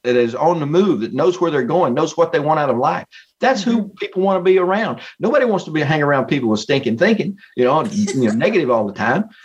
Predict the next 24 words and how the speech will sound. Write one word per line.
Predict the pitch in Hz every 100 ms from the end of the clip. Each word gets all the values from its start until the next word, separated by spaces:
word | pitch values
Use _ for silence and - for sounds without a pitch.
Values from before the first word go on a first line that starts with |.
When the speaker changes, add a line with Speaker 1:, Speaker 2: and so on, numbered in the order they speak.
| -
Speaker 1:
You | 123
know, | 143
we | 160
Speaker 2:
Right. | 190
Speaker 1:
wanna | 175
have | 185 175
fun | - 220 185
in | 117
life, | 95 80 -
and | 110 110
life's | 127 165 -
gotta | 202 185
be | 170
fun. | - 110 87
It's | 104
supposed | - - 220 196
to |
be | 123 117
fun. | 107 87
It's | 85
supposed | 147 -
to |
be | 175
engaging. | 165 151 196 196 95